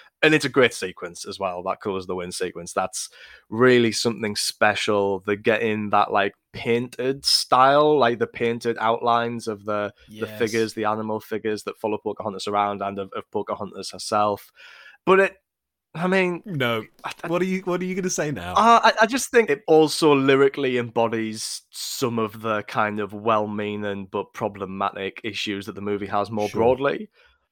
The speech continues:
Speaker 1: This is the song where Pocahontas puts forward one of the main theses about why the indigenous people are superior to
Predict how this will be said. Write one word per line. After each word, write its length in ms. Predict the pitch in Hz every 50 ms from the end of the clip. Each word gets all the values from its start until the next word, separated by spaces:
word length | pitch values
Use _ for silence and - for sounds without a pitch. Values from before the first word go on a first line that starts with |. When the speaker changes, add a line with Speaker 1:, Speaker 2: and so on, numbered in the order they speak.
| _ _ _ _ _ 135 123
Speaker 1:
This 200 | 123 131 - -
is 140 | 139 - -
the 100 | 127 120
song 520 | - - - - 123 123 120 120 117 113
where 340 | 120 117 113 113 113 110 - _ _ _ _ _ _ _ _ _
Pocahontas 720 | - 151 151 147 139 131 139 135 117 127 123 120 - - - _ _ _ _ _ _ _
puts 220 | - 170 160 - -
forward 520 | - - 165 165 170 160 151 147 139 139 - _ _ _ _
one 280 | - - 156 156 156 156
of 120 | 147 127
the 80 | 139 135
main 260 | 135 131 127 123 123
theses 560 | 123 - 139 127 123 - - 135 120 120 113
about 300 | 120 - 117 113 110 104
why 460 | 110 117 117 117 113 110 110 107 113 - _ _ _ _ _ _
the 280 | 113 117 110 107 107 104 -
indigenous 500 | 117 110 113 170 170 - 147 143 131 123
people 460 | - _ - 170 160 151 - 135 131
are 60 | 120 113
superior 880 | - - 120 110 - - 139 135 135 127 127 127 123 120 113 113 110 - _ -
to 440 | - 123 117 107 107 104 104 104